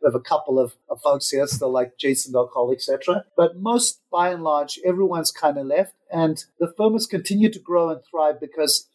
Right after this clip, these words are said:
there's just so many brilliant people that when someone leaves, while it's sad personally, there's somebody equally competent,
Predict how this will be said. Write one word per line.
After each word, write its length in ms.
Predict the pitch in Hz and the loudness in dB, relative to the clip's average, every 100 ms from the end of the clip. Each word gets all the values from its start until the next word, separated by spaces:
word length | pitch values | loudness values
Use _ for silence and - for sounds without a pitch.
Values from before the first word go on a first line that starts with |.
| - | -2
there's 160 | 220 | -2
just 340 | 233 226 - - | 0 -2 -2 -2
so 160 | 220 233 | -2 -2
many 280 | 202 185 | -2 -2
brilliant 440 | 165 175 175 170 - | -2 2 0 0 -4
people 320 | 226 233 160 143 _ | -6 0 0 0 _
that 180 | 180 160 | 2 2
when 140 | 165 156 | 0 -2
someone 400 | 196 196 208 160 | 0 0 -2 0
leaves, 340 | 165 - - - - | -2 -2 -6 -8 0
while 180 | 151 | 0
it's 160 | 156 - | 2 -2
sad 280 | 180 170 - | -2 -2 -4
personally, 560 | 175 175 - 214 247 - | -2 -2 0 2 2 2
there's 200 | 160 156 | 0 2
somebody 440 | - 180 170 170 - | 0 -2 -2 -4 0
equally 440 | 208 - 202 196 | -2 -2 0 0
competent, 500 | 185 180 170 - 160 | 0 -2 -2 -2 -4